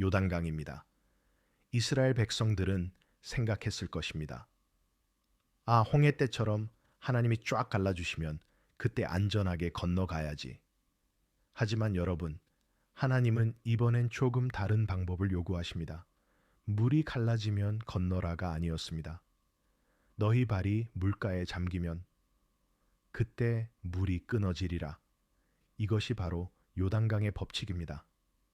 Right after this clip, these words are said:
홍해는 갈라진 뒤에 건넜지만 요단강은 믿음으로 발을 적셔야만 갈라집니다. 지금 여러분은 혹시 모든 여건이 완벽해지기만을 기다리고 계시지는 않습니까?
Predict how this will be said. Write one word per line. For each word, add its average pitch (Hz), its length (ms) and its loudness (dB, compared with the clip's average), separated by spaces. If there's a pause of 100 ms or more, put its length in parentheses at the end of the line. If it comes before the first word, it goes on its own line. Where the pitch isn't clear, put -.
(680)
홍해는 123 400 2
갈라진 92 560 -2
뒤에 90 220 0
건넜지만 85 720 -4 (640)
요단강은 92 640 0 (380)
믿음으로 123 580 4
발을 101 320 0
적셔야만 85 720 -2
갈라집니다. 87 680 -4 (1300)
지금 131 320 2
여러분은 110 400 2
혹시 110 460 -2 (520)
모든 113 460 4
여건이 107 500 0 (100)
완벽해지기만을 98 1200 0
기다리고 107 480 0
계시지는 95 500 -2
않습니까? 85 560 -6